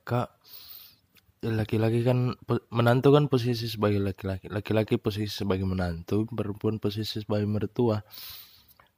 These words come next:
Eh, laki-laki apa ya? Saya ndak, saya bingung sih.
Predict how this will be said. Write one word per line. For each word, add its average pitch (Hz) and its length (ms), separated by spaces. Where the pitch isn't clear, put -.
Eh, 151 260
laki-laki 156 880
apa 165 460
ya? 92 420
Saya 139 220
ndak, 143 240
saya - 180
bingung 123 480
sih. - 220